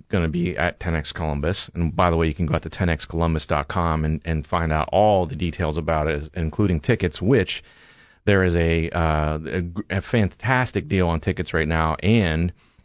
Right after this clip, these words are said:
Jason is going to give us a code for listeners of the show if you wanna go out and get even a better deal. Um, but we'll talk about that in a little bit. <laughs> Um,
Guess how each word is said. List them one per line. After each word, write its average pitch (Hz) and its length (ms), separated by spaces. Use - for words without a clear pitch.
Jason 98 400
is 78 100
going 85 320
to 82 320
give 78 180
us 80 140
a 71 60
code 82 640
for 92 120
listeners 85 440
of 76 80
the 78 80
show 87 340
if 80 100
you 85 80
wanna 82 200
go 82 100
out 82 240
and 78 400
get 76 140
even 82 280
a 73 60
better 101 240
deal. 78 320
Um, 87 240
but 98 120
we'll 87 100
talk 107 120
about 90 180
that 92 100
in 78 40
a 80 60
little 82 160
bit. 80 300
<laughs> - 180
Um, 98 380